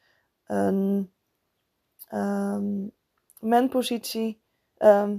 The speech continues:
sorry, niet menpositie, maar een longeerpositie, dat je gewoon, eh, aan het longeren bent,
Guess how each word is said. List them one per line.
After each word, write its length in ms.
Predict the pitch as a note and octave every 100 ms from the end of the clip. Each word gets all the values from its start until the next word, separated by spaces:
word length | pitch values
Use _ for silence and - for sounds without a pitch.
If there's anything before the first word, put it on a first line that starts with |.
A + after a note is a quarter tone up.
| G#3+
sorry, 300 | - G3+ F#3+
niet 220 | G3 F#3+
menpositie, 760 | G3+ G3 G3+ G#3 - G#3+ G3+ _ _ _ _ _
maar 220 | G#3+ G#3
een 60 | A3
longeerpositie, 920 | G#3+ A3+ A#3 B3+ B3 G#3+ A#3 G#3+ A3
dat 200 | G#3 G3+
je 80 | G#3
gewoon, 440 | G3+ G#3+ A3 A3 -
eh, 300 | G#3 F#3+ F#3+
aan 160 | - G3+
het 100 | G#3
longeren 520 | A3+ A3+ B3+ C4+ B3
bent, 300 | G#3 G#3